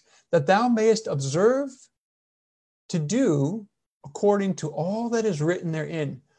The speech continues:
For then thou shalt make thy way prosperous, and then thou shalt have good success." Nobody could stand up against Joshua. That's one of the promises he gave him. So every piece of the armor of God,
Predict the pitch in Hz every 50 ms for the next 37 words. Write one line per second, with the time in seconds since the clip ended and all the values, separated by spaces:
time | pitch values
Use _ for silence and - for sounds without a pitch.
0 | _ _ _ - 170 170 160 147 135 156 190 185 156 143 139 151 185 190 - _
1 | _ _ _ _ _ _ _ _ _ _ _ _ _ _ _ _ _ _ _ -
2 | 135 156 165 185 220 202 - - 185 180 - - 147 147 165 202 233 - - -
3 | - - 151 147 143 139 151 156 151 147 147 - - 208 233 233 - - - -
4 | 123 117 143 - - - - _ _ _ _ - 151 151 147 139 165 170 180 190
5 | 180 165 156 160 175 147 - - 160 151 147 143 - - 143 143 139 131 131 131
6 | 147 165 170 175 175 180 160 143 _ _ _ _ - - - 147 - - - 160
7 | 151 - 147 - - - - - _ _ _ _ _ _ _ _ _ 147 139 139
8 | 160 185 220 220 156 151 139 - - - - _ _ _ _ _ _ _ - 151
9 | 143 143 - 165 160 160 156 147 147 139 147 143 139 - - 143 143 147 143 -
10 | - 139 131 143 - _ _ _ - 175 139 - 180 196 196 190 - 196 202 220
11 | 233 208 156 151 143 143 135 123 143 131 123 120 131 123 - _ _ _ _ _
12 | _ _ _ _ _ _ _ _ _ _ _ _ _ _ _ _ _ _ _ _
13 | _ _ _ _ _ _ _ _ _ - - 180 175 175 180 - - 208 254 269
14 | 269 277 262 - - 208 208 202 - - 156 143 143 143 139 147 151 156 156 151
15 | 151 143 120 123 139 131 127 127 131 147 170 190